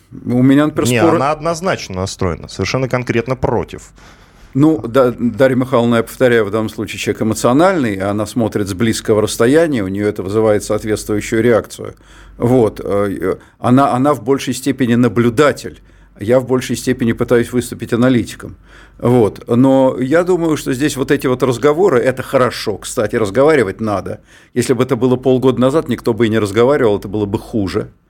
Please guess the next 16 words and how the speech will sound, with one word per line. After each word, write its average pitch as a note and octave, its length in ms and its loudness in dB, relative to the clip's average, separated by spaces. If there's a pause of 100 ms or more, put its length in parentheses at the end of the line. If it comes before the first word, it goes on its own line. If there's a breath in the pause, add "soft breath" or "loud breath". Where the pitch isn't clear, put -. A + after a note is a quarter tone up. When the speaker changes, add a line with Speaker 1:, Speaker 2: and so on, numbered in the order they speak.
(420 soft breath)
Speaker 1:
Вот. B2 320 2
Но D3 200 4
сам F3+ 240 -2
по E3+ 80 -4
себе D#3+ 240 -2
разговор, D#3+ 540 2
обмен C3+ 340 0
мнениями, D3 920 0
это - 400 -4
все, F#2+ 500 -6 (200 soft breath)
ну, G#3 300 0
так - 300 -2
полагается. F2+ 680 -4 (140)
Это - 180 -2
дипломатическая A#2+ 720 -2
формула. G#2+ 400 -10